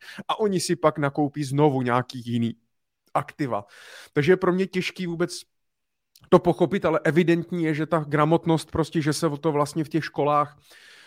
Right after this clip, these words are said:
eh, nevysvětluje ještě nebo neučí, že ti lidi samozřejmě to neznají. To, to neznamená, že jsou hloupí.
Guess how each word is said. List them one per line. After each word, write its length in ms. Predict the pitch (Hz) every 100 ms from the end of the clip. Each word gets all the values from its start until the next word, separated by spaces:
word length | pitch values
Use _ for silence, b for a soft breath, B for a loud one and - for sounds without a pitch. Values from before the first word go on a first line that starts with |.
| B B B 151
eh, 200 | 143 147
nevysvětluje 760 | 160 - - 156 139 135 123
ještě 280 | 123 - 123
nebo 240 | 123 127
neučí, 440 | 135 160 156 143 123
že 120 | 127
ti 120 | 139
lidi 180 | 135 135
samozřejmě 280 | 147 139 139
to 80 |
neznají. 380 | 143 151 156 131
To, 140 | 127 131 - - _
to 80 | 147
neznamená, 280 | 139 165 160
že 80 | 147
jsou 240 | 180 151 151 160 165
hloupí. 440 | 170 - -